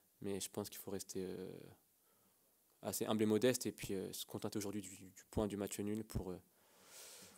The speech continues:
pour essayer de progresser justement. Et c'est positif parce qu'on a des choses à améliorer et, et je préfère ça que, que se dire qu'on a donné le maximum, enfin,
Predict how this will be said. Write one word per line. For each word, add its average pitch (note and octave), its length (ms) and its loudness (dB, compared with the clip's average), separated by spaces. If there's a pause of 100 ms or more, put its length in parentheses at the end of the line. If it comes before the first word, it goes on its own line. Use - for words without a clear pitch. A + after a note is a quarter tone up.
(320)
pour - 120 10
essayer - 140 6
de - 100 8
progresser A#2 520 8
justement. A#2+ 340 8
Et - 20 8
c'est - 80 4
positif A#2+ 340 6
parce - 60 -2
qu'on A2 120 4
a G#2+ 40 8
des G#2 60 6
choses A2+ 180 4
à A2 40 10
améliorer G#2+ 600 6
et, - 880 -8
et - 20 -4
je - 80 0
préfère G#2 300 2
ça A#2+ 180 6
que, G2 260 0
que G#2 140 0
se G2 60 2
dire G#2+ 160 2
qu'on G#2 160 0
a G2+ 60 4
donné G#2 180 2
le G2+ 60 0
maximum, G#2 340 0
enfin, F#2+ 220 0